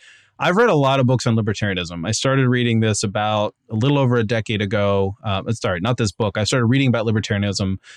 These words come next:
you know, a little over a decade ago. You know, it started a little bit with Ron Paul. It's, uh, went to Edmund Opitz. Uh, I listened a lot to Tom Woods. There's Christian economists that I read,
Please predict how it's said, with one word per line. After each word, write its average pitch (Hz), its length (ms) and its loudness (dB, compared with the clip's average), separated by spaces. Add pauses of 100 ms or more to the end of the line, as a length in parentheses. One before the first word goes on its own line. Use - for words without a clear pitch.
(100)
you 98 60 -2
know, 101 80 2
a - 20 2
little 139 220 4
over 117 180 2
a 104 80 0
decade 104 300 -2
ago. 98 680 0
You 101 140 -4
know, 90 140 -2
it - 80 -4
started 113 360 0
a 101 60 2
little 113 160 0
bit 113 120 2
with 101 120 -2
Ron 92 240 0
Paul. 135 640 2
It's, - 240 -6 (120)
uh, 92 360 -2
went 107 500 -2
to 95 400 -2 (300)
Edmund 110 340 2
Opitz. 123 640 0
Uh, 98 420 -2
I 95 60 -6
listened 120 480 2
a 117 80 2
lot 110 280 0
to 104 100 -4
Tom 95 280 -2
Woods. 117 600 2
There's 90 380 -4
Christian 104 420 -4
economists 131 600 0
that 120 120 0
I 117 80 0
read, 107 560 0